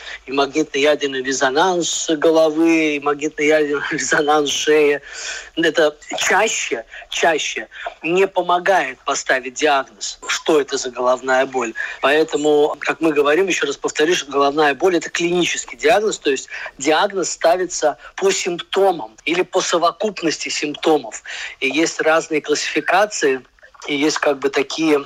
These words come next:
референтные классификации, на которые мы опираемся, ставив диагноз. То есть какая головная боль? Это мигрень, или головная боль напряжения,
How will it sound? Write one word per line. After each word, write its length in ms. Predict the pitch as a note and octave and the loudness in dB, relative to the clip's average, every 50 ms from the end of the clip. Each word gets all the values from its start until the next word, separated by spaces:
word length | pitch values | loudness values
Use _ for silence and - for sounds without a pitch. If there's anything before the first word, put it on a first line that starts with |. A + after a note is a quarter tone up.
| - _ | -4 _
референтные 720 | - D3 D3+ - - D#3+ D3+ F#3+ G#3+ G#3+ - F3 D#3+ D3+ | -2 -2 -2 0 0 0 2 2 2 0 0 -2 -2 0
классификации, 720 | - D3+ C#3 - - - D3+ - D3+ C3+ C3 - - - | 0 -2 -4 -4 -6 -6 -2 2 2 2 0 -2 -6 -6
на 100 | C3 C3+ | -6 -6
которые 460 | C3 - F3 - - D3+ C#3+ C#3 C#3+ C#3+ | -4 -4 -4 0 2 2 4 4 2 0
мы 380 | C#3+ D3+ E3 F3 F#3 F#3+ F#3+ - - - - - - - | 0 0 2 2 2 2 0 -4 -12 -14 -14 -14 -4 -4
опираемся, 840 | D3+ D3+ - D#3 D3+ D3+ E3 F3+ G#3+ A3 G3+ E3+ D3+ - - C#3+ C#3 - | -4 -2 0 2 2 4 4 4 4 2 2 0 -2 -6 -8 -10 -10 -10
ставив 380 | - - - D3+ C#3 C3+ C3 B2 | -6 -2 0 0 0 0 -4 -2
диагноз. 640 | C3+ D3+ C#3 C3+ C3 A#2 A#2+ B2 A#2+ - - - - - | 0 2 2 2 0 -4 -8 -8 -8 -8 -8 -10 -12 -16
То 120 | - - | -16 -14
есть 100 | - - | -12 -8
какая 340 | - - - - D3 C3+ B2+ | -8 -6 -2 0 -2 -2 -2
головная 460 | A#2+ A#2+ A#2+ A#2+ A#2+ A#2+ B2 A#2 B2 | -4 -4 -4 -4 -4 -2 -2 -4 -4
боль? 240 | A#2+ - B2 A2+ G#2+ | -4 -4 -6 -8 -8
Это 160 | - - A2+ | -12 -14 -12
мигрень, 440 | A#2 A#2+ A2+ - - F3 F#3+ F3+ D#3+ | -12 -8 -6 -2 0 2 2 2 0
или 120 | D3 C3 | -4 -6
головная 540 | A#2 - - - C3 B2 B2+ B2 C3 B2+ C3 | -8 -12 -12 -10 -6 -4 -4 0 0 -2 -2
боль 180 | B2+ B2 B2 A#2 | -2 -4 -8 -10
напряжения, 800 | A#2+ A2+ - - B2+ B2 - D3 E3+ F3+ E3+ D#3 D3 C#3 C3+ | -10 -10 -6 -4 -4 -4 0 0 2 2 2 2 2 0 0